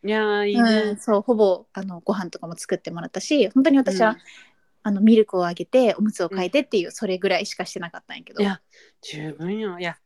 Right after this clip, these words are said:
Speaker 1: やっぱ、
Speaker 2: うん。
Speaker 1: よかったよかった。
Speaker 2: そうそう。でもやっぱり、
Speaker 1: うん。
Speaker 2: そう、産後の体ってこんなにもダメージ受けてるんだなって、うん、
Speaker 1: うんうん。
Speaker 2: 思ったね。なんか、色々と。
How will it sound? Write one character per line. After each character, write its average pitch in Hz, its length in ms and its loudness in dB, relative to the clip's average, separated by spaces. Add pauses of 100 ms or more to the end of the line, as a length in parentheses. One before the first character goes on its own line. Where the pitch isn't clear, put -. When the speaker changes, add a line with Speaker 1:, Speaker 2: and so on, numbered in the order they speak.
(140)
Speaker 1:
や - 80 -6
っ - 0 -
ぱ、 233 60 6
Speaker 2:
う 240 60 8
ん。 - 0 -
Speaker 1:
よ 208 480 0 (200)
か 160 60 -20
っ - 100 -20
た 156 80 -16
よ 147 100 -20
か 170 120 -14
っ - 20 -16 (160)
た。 147 280 -20
Speaker 2:
そ - 260 -4
う 226 60 -2
そ 180 200 -4
う。 175 120 -12 (100)
で 269 100 8
も 233 120 6
や 208 100 0
っ - 140 -8
ぱ 311 100 2
り、 262 340 2 (460)
Speaker 1:
う 196 60 -10
ん。 185 100 -8
Speaker 2:
そ 185 140 -6
う、 185 40 -4
産 240 280 2
後 247 120 0
の 240 100 2
体 233 340 -4
っ 226 40 -6
て 220 280 0
こ - 180 -4
ん 262 80 6
な 311 100 2
に 339 100 -4
も 247 140 2
ダ 226 120 0
メ 208 180 2
ー - 20 -2
ジ 190 100 0
受 180 100 -4
け - 60 -18
て 185 120 -2
る 180 100 -4
ん 170 40 -10
だ 175 80 -8
な 220 120 0
っ 254 60 -2
て、 - 340 -2 (500)
う - 80 2
ん、 220 80 6
Speaker 1:
う 214 40 0
ん 202 40 -6 (120)
う - 20 -6
ん。 185 40 -4
Speaker 2:
思 220 200 6
っ 240 60 -4
た 190 120 -8
ね。 190 160 -6
な 208 100 -2
ん 208 40 -8
か、 165 100 -4
色 214 220 4
々 247 120 0
と。 240 320 -2